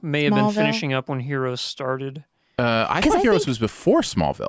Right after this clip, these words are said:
Speaker 2: 'Cause I
Speaker 1: Was it?
Speaker 2: remember when it came out,
Speaker 3: Yeah, I
Speaker 2: I
Speaker 3: was
Speaker 2: re-
Speaker 3: thinking, like, Lois and Clark may have been <laughs> finishing up when Heroes started. It seems like
Speaker 1: Heroes
Speaker 3: it was a little
Speaker 1: came out in two thousand six. So it was two thousand six to two thousand ten.
Speaker 2: When
Speaker 3: Yeah.
Speaker 2: it came out, I remember f-, thinking, like,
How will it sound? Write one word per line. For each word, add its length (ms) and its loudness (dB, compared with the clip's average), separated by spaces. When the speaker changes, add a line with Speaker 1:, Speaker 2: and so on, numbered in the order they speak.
Speaker 2:
'Cause 120 2
I 80 4
Speaker 1:
Was 80 2
it? 40 2
Speaker 2:
remember 440 2
when 160 0
it 120 -6
came 280 -2
out, 300 2
Speaker 3:
Yeah, 120 4
I 40 4
Speaker 2:
I 20 4
Speaker 3:
was 120 2
Speaker 2:
re- 60 -4
Speaker 3:
thinking, 200 0
like, 140 -2
Lois 380 2
and 120 -4
Clark 400 0
may 120 2
have 100 -2
been 100 0
<laughs> 0 -
finishing 580 2
up 100 -2
when 100 2
Heroes 280 4
started. 300 2
It 80 -4
seems 220 -6
like 60 0
Speaker 1:
Heroes 120 2
Speaker 3:
it 40 4
was 100 0
a 20 -6
little 120 -2
Speaker 1:
came 80 0
out 100 0
in 80 -8
two 140 -6
thousand 260 -4
six. 680 -16
So 440 -12
it 60 -6
was 140 -6
two 120 -4
thousand 200 2
six 240 -2
to 100 -8
two 160 -4
thousand 280 0
ten. 360 -14
Speaker 2:
When 140 0
Speaker 3:
Yeah. 180 4
Speaker 2:
it 120 0
came 300 -2
out, 300 4
I 140 -2
remember 500 2
f-, 200 -8
thinking, 480 2
like, 360 0